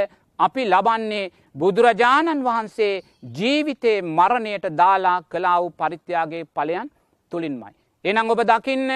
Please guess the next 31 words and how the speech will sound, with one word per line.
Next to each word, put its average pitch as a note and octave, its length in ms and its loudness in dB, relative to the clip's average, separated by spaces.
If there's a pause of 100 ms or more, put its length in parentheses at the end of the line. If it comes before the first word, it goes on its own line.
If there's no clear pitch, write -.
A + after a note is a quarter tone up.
(300)
සාරා C4 640 2
සංක C4 420 -2
කල්ප B3 360 0
ලක්ෂ B3 440 0
ගාණක් B3+ 500 0
ආවා B3 400 4
වූ B3 140 0
මේ A#3+ 240 -2
දීර්ඝ A#3 440 -4
ගමනේදී A3 640 -2 (440)
බුදුරජාණන් C4 760 2
වහන්සේ C4 460 2
මහා A#3+ 320 0
සාගරයේ B3+ 600 2
ජලය A#3 360 2
පරාද A#3 460 2
වෙන්න A#3 240 -2
රුධිරය A3 400 -2
දන් G3+ 260 -2
දුන්නා G#3+ 280 -4
නම්, G3+ 180 -6 (440)
මහා G#3+ 280 4
පොළවේ C#4 480 2
පස් C4+ 340 -2
පරාද C4 520 2
වෙන්න C4 260 -2
ශරීර C4 460 0
මාංශ C4 320 -2
දන් A#3 300 -2
දුන්නා B3 260 -4
නම්, A3+ 240 -4